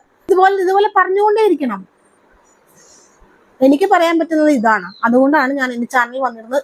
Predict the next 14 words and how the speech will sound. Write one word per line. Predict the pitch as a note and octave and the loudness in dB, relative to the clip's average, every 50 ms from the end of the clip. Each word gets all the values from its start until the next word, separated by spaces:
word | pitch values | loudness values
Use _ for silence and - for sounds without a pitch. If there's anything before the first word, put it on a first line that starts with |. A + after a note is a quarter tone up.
| - D4 | -2 -2
ഇതുപോലെ | B3 D4 B3+ C#4 C4+ D4+ D4+ - | 0 2 2 2 2 2 2 0
പറയുന്നത്. | D4 B3 A3 A3 A3 A#3+ C4 | 0 -2 -2 -4 -2 -2 -2
അത് | C4 D4 C4 - | -2 -2 -2 0
പറയുന്നത് | D4 C4+ C4+ C#4 D4 D4+ D#4+ E4+ E4 F#4+ - - | 0 0 0 -2 -4 -2 -2 0 -2 -2 -2 0
കേൾക്കാൻ | D4 C4+ C4+ C#4+ - D#4+ E4 E4 | 0 0 0 0 -2 -4 -4 -2
താല്പര്യമില്ലാത്തവർക്ക് | - D#4+ C#4+ C4+ C4+ - D#4 D#4+ D#4 C#4+ C4+ C4+ C4 C4 C4 C4 B3+ B3+ - C4 C4 C4 C4 - D#4 - | 0 -2 -2 -2 -2 -4 -2 -2 -2 -2 0 0 2 2 2 0 -2 0 0 0 0 0 -2 -4 -12 -12
സ്കിപ്പ് | - - B3+ - _ - - | -8 -10 -10 -10 _ -2 0
ചെയ്ത് | D4 C#4 D4+ C4+ | 0 2 2 2
പോകാം, | C#4 B3 A3+ G#3+ G#3 G3+ - _ _ _ _ _ _ _ _ _ _ _ _ _ _ _ _ _ _ _ _ _ _ _ _ _ _ - _ _ - | 2 2 2 0 -2 -4 -6 _ _ _ _ _ _ _ _ _ _ _ _ _ _ _ _ _ _ _ _ _ _ _ _ _ _ -20 _ _ -2
എന്ത് | B3 C4+ C#4+ D4 D4+ E4+ F4+ C#4+ | 2 4 4 4 4 4 2 0
വേണമെങ്കിലും | A#3+ A#3 A3+ A3 A#3 B3+ C#4 C#4+ | 0 -2 -2 0 0 0 0 0
ചെയ്യാം, | - C4 A#3 G#3+ G#3 G#3 | -2 -4 -4 -4 -4 -6
പക്ഷെ | A3+ A#3 - C#4+ | -10 -8 -4 0
ഞാൻ | C#4 C4 C4+ | 0 0 0